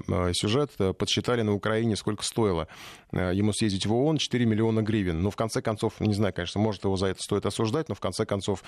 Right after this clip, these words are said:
те, кто считал-то, вы уж, м, посчитайте, что он вам два катера подержанных везёт, везёт обратно. Пусть тридцать, пусть им тридцать лет, но тем не менее. Владимир Снельников у нас на связи из Киева. Владимир, добрый вечер.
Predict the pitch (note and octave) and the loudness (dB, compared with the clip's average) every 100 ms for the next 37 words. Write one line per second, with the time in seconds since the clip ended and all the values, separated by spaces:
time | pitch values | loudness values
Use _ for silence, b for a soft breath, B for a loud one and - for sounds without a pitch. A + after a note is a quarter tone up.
0 | B B - G#2+ A2+ A#2+ A#2 F#2+ E2 D#2+ | B B -4 -2 0 0 0 -2 -4 -8
1 | B B - A2 - _ _ - F2+ F2 | B B -2 -2 -2 _ _ -4 -2 -2
2 | - G#2+ G#2+ A#2+ C3 - A2+ G#2+ G#2 F#2+ | -2 -2 0 0 -2 -2 0 0 0 -2
3 | G#2 B2 B2+ A2 G#2+ G2+ F#2+ F2+ F2 G2+ | -2 -2 -2 -2 -2 -2 -2 -2 -2 -2
4 | - F2 - - G2+ G2+ G2+ F#2+ G2 G2+ | 0 -4 -4 -2 2 4 2 0 0 -2
5 | E2+ E2+ A#2 A#2 - _ _ C3+ B2 - | -2 -2 0 -2 -4 _ _ -2 -2 -4
6 | - B2 A2+ G#2+ G#2+ A2+ A#2 B2 A2 G2+ | -4 -2 2 2 2 0 0 0 0 -2
7 | - A#2 A#2+ A2 F2+ D2+ B B B - | 0 2 4 2 0 -4 B B B -2
8 | C#3+ F#3 G3 C#3 F3 C3 - C3+ B2+ C#3+ | 0 2 0 2 2 0 0 -2 0 0
9 | F3+ E3+ C3 - C#3+ A2 A#2 C#3 B2 G2 | 2 2 2 2 4 4 4 2 0 0
10 | A#2+ D3 D#3 F3 A#2+ F2+ | 0 2 2 2 0 -4